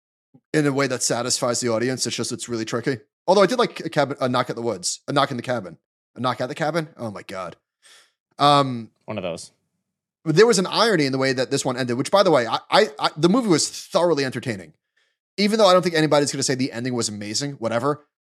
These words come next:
Speaker 1: the movie was thoroughly
Speaker 2: It was
Speaker 1: entertaining.
Speaker 2: very suspenseful and psychological. It was, I thought it was very good.
Speaker 1: Very entertaining. The, but the end was pretty meta.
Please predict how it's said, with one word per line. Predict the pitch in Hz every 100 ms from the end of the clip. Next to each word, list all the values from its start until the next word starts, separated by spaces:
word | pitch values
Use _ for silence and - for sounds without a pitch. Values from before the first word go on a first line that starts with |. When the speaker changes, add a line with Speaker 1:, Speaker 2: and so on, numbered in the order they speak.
| _
Speaker 1:
the | 156
movie | 202 208
was | 151 -
thoroughly | - 156 147 147
Speaker 2:
It | 147
was | 170
Speaker 1:
entertaining. | 147 127
Speaker 2:
very | 156 165 170
suspenseful | - 147 - 139 147 - 151 147 147 -
and | 123 113 107 101 101 - _
psychological. | - 139 131 120 127 143 123
It |
was, | 156 104
I | 151
thought | 175
it | 98
was |
very | 90 110 90
good. | 85 - _ _
Speaker 1:
Very | 139 151
entertaining. | 135 123 131 113
The, | 147
but | 139 175
the | 160
end | 208 247
was | -
pretty | 170
meta. | 127 123 90